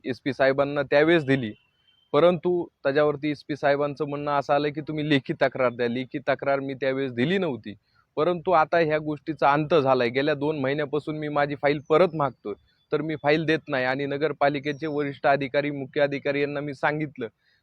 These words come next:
त्या बोलल्या तरी पण तो फाईल देत नाही, वरिष्ठांचं ऐकत नाही. आणि अशाच चोराला परत नगरपालिकेमध्ये पदनियुक्ती देऊन चोराच्या हातात चावी देण्याचं काम नगरपालिका प्रशासन करत आहे. अशी एखाद्या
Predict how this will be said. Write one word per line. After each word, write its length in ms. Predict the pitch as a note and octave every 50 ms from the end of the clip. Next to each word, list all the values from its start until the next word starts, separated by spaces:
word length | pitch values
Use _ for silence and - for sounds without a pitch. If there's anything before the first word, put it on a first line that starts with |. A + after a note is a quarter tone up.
| _ -
त्या 100 | E3+ E3+
बोलल्या 380 | D3 C#3+ D3+ E3 F#3 G3 G3+ F#3 -
तरी 140 | F#3+ F3+ G#3
पण 240 | F#3+ - G#3 G3 F3+
तो 120 | F#3 G3
फाईल 280 | E3+ - E3 F3+ F#3 E3
देत 200 | E3 F3 E3 D3+
नाही, 160 | E3+ F3 F3
वरिष्ठांचं 580 | E3 E3 D#3 D#3 D#3 - - E3+ E3+ D#3 E3+
ऐकत 400 | D3 C#3+ D3 D3 - F3 E3+ -
नाही. 220 | D#3+ D3+ C#3+ C#3 D3+ - - - _ - - -
आणि 140 | C#3+ D3+ D#3
अशाच 400 | C#3+ C3+ C#3+ C#3+ - G#3+ G#3+ - - -
चोराला 340 | F3+ F3 F3 F3 F3 F3+ F3+ F3 -
परत 300 | - F3+ F#3+ A3+ G#3 D#3
नगरपालिकेमध्ये 960 | E3+ F3 F3 E3 F3+ E3+ D#3 D#3+ D#3 D#3 E3 D#3 D3 E3 E3 E3 D#3+ D#3 E3 D#3+ - -
पदनियुक्ती 540 | F3 E3+ E3 F3 E3+ E3+ E3 - - F3+
देऊन 220 | E3+ E3+ F3+ F#3+ F3
चोराच्या 440 | - F3 F3 E3 F3 F3 D#3+ F#3 E3
हातात 220 | D#3+ C#3+ E3 E3+ C#3 -
चावी 220 | - F3+ E3 E3 F3
देण्याचं 400 | D#3 D#3+ D#3+ D#3+ D#3 C#3+ D3 D#3
काम 220 | - D3+ D3 E3 G3+ - _ _ _ _ _ _ _ _ _ _ _
नगरपालिका 680 | B2 A#2+ A#2+ C3 E3 E3+ E3 - D3+ D3 D3 C#3+ - D3
प्रशासन 540 | C3 D#3 C#3 B2+ - D3 C3+ - D3 B2+ B2
करत 280 | - C3 C3 C#3+ C3+
आहे. 180 | C#3+ C3 C#3 F3 - _ _ _ _ _ _ _ -
अशी 380 | A#2+ B2+ - - G#3 G#3+ A3+ G#3 - - - - - - _ -
एखाद्या 720 | C#3 C#3 C#3 - F3 E3+ F3+ F3+ F#3 F#3 F#3+ G3 F#3+ F3